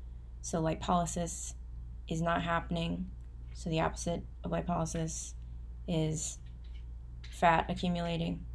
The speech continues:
ropey. And so that is gonna lead to weight gain as well.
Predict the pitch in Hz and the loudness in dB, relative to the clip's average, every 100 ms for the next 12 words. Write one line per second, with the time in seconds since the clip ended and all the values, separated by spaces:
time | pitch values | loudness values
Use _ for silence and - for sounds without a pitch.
0 | - - - 196 214 - - - - - | -8 -8 -6 -4 -4 -6 -10 -10 -10 -8
1 | - - - - - - - - - 175 | -8 -8 -8 -8 -8 -10 -10 -6 0 0
2 | 160 - 165 160 160 - - - - - | 0 4 6 6 4 -2 -10 -10 -8 -8
3 | - - - - - - - - - - | -8 -8 -8 -8 -10 -10 -10 -10 -8 2
4 | 180 165 - 185 160 160 160 - 175 - | 8 8 8 4 2 4 2 0 0 0
5 | - - 50 - - | 0 -2 -2 -6 8